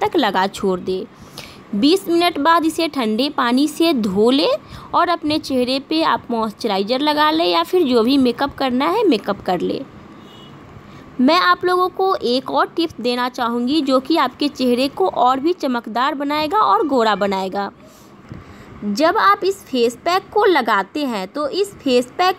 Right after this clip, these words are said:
को लगाने से पहले अपने चेहरे पर स्टीम ले लें, भाप ले लें। और भाप लेने के बाद जिस प्रोसेस से मैंने बताया है, जैसे मैंने बताया है, उस तरीके से इस फेस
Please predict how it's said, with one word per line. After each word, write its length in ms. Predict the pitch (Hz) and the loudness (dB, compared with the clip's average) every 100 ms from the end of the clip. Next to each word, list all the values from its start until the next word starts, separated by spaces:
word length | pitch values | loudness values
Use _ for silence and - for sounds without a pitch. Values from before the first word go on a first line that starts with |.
| - | 0
को 120 | 415 | 2
लगाने 580 | 370 254 226 220 240 330 | 2 2 0 0 -2 -4
से 180 | 359 359 | -4 -4
पहले 360 | - 330 349 392 | -2 0 0 0
अपने 300 | 339 302 330 | -2 -2 -2
चेहरे 360 | - 262 254 294 | 0 0 0 0
पर 280 | 359 370 | -2 -2
स्टीम 380 | - - 285 247 | -2 -2 0 2
ले 140 | 220 196 | 4 4
लें, 200 | 202 202 | 2 0
भाप 340 | 233 240 226 | 0 0 -2
ले 120 | 202 180 | -6 -4
लें। 200 | 190 202 - - - - | -6 -10 -16 -20 -6 0
और 240 | 359 415 | 0 0
भाप 340 | 220 254 277 320 | 0 0 0 -4
लेने 280 | 330 349 | -6 -6
के 120 | 349 349 | -6 -4
बाद 280 | 359 330 | -2 -2
जिस 160 | 254 320 | -6 -10
प्रोसेस 480 | - 277 262 320 330 | -4 -4 -2 -4 -4
से 160 | 381 359 | -2 0
मैंने 320 | 285 254 269 | 2 2 0
बताया 500 | 240 226 220 226 311 | -2 -2 0 2 2
है, 180 | 320 330 | 2 0
जैसे 300 | 233 214 277 | 0 -2 0
मैंने 280 | 269 269 285 | 0 0 0
बताया 500 | 240 220 233 254 302 | 0 0 0 2 2
है, 180 | 349 359 | 0 0
उस 220 | 294 - | -4 -2
तरीके 420 | 240 233 240 302 | -2 -2 -2 -4
से 160 | - 359 | -2 -2
इस 220 | - 320 | -2 -4
फेस 280 | - 233 | -2 -2